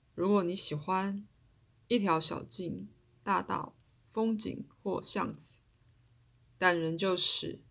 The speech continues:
从你现在的层面旁打开的另一个实相。从这个新观点，你能够感受你自己带入存在的其他可能性。我要你去感受他们的力量与活力，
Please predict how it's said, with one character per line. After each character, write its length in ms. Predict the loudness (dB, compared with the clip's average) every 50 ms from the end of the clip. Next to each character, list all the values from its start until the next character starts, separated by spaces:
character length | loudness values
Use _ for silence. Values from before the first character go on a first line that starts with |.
| _ _ _ _ -20 _ _ _ _ -20 -20 _ -20 _ _ _ _ -6
从 240 | -2 0 0 0
你 80 | 0 0
现 200 | 2 2 2 4
在 180 | 4 4 4 4
的 80 | 4
层 220 | 2 0 -2 -2 0
面 200 | 0 0 0 -2
旁 400 | -2 -4 -2 -2 -2 -4 -8 -12 -18 -16 _
打 140 | -6 -4 -4
开 220 | 0 0 0 0
的 160 | 0 -2 -4
另 200 | -4 -2 0 2
一 80 | 2 2
个 140 | 2 2 0
实 180 | 0 0 2
相。 400 | 2 0 0 0 -2 -4 -6 -10 -16 -20 _ _ _ _ _ _ _ _ _ _ _ _ _ _ _ _ _ _ _ _ _ _
从 280 | -6 -2 0 0 2 2
这 80 | 4
个 100 | 4 4
新 180 | 4 4 4 4
观 300 | 4 4 4 4 4 4
点， 220 | 2 0 -4 -6 -10 -16 -20 -20 _ -20 -20 -20 _ _
你 100 | -6 -4
能 220 | -2 -2 -2 0
够 180 | 2 4 4 4
感 180 | 2 0 0 2
受 340 | 2 4 4 4 4 4
你 120 | 2 2 2
自 160 | 0 0 0
己 160 | -2 -4 -2
带 220 | 0 2 4 4 4
入 160 | 2 2 4
存 420 | 4 4 4 2 0 0 0 0
在 180 | 0 0 0 2
的 240 | 0 -2 -4 -4 -8 -8
其 160 | -6 -4 -2
他 160 | 0 0 0 0
可 160 | 0 -2 -6
能 200 | -4 -4 -2 -2
性。 400 | -2 -2 -2 -4 -6 -10 -12 -14 -16 _ _ _ _ _ _ _ _ _ _ _ _ _ _ _ _ _ 0
我 100 | 2 2
要 100 | 4 4
你 100 | 2 2
去 140 | 0 0
感 180 | 0 0 0 0
受 200 | 0 0 0 -2
他 180 | 0 0 0 2
们 100 | 2 2
的 120 | 2 2
力 160 | 2 2 2
量 260 | 2 2 2 2 0
与 80 | 0 -2
活 300 | -4 -4 -4 -2 -2 0
力， 320 | 0 -2 -2 -4 -6 -10